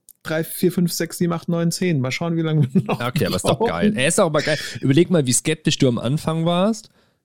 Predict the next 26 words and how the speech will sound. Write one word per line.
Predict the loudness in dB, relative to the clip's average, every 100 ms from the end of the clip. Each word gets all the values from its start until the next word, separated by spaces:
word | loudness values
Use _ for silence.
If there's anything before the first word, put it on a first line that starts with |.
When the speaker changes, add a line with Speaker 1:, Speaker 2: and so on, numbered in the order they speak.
| _
Speaker 2:
äh, | -2 0
und | 2 2
Speaker 1:
Total. | 2 2 2 2
Speaker 2:
wie | 6
cool | 8 8 6 0
das | -2 -2 0
jetzt | -2 -2 -2
ist. | -4 -4
Also | -4 -2
Speaker 1:
Und, | 2
Speaker 2:
richtig | 2 2 2
Speaker 1:
und |
Speaker 2:
schön, | 4
Speaker 1:
wie | 4
gut | 4
Speaker 2:
freut | 2
Speaker 1:
auch, | 2 -2
Speaker 2:
mich. | 0
Speaker 1:
wie | 0
gut | 2
auch | 0
das | -2 -2
System | -2 -2 0 2
einfach | 0 -2 -4 -4
ausgeblendet | -4 -4 -2 0 2 2
wird, | 0 0 0 -6